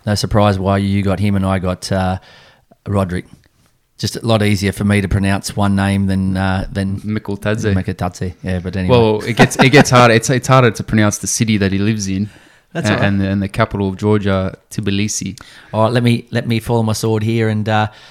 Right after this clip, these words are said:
Speaker 1: see if I can get something out of this, uh, on the ball.
Speaker 2: All right, so he, he grew up in, in Russia. Oh, no, sorry, in Georgia, in a, in a town called, uh, Kutaisi. Um, a lot of Georgian players, like they do, they go on to, to play in Russia.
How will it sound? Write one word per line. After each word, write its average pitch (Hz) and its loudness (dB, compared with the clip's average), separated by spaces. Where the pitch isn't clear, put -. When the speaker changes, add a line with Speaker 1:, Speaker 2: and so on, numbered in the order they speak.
Speaker 1:
see - -4
if 104 -2
I 110 0
can 104 -2
get - -8
something 104 -4
out 107 0
of 101 -2
this, 101 -4
uh, 107 -4
on 110 0
the 107 0
ball. 113 0
Speaker 2:
All 131 6
right, 107 4
so 139 4
he, 139 6
he 135 4
grew 160 4
up 147 6
in, 120 4
in 110 0
Russia. 135 2
Oh, 143 8
no, 143 8
sorry, 131 4
in 120 4
Georgia, 120 2
in 110 0
a, 107 2
in 104 0
a - -20
town 110 0
called, 104 0
uh, 98 -2
Kutaisi. 120 0
Um, 104 -8
a 117 -2
lot 120 2
of 110 0
Georgian 113 2
players, 110 0
like 104 -2
they 98 -2
do, 104 -4
they 101 0
go 101 0
on 101 -2
to, 101 -4
to - -10
play 104 0
in 98 -2
Russia. 107 -2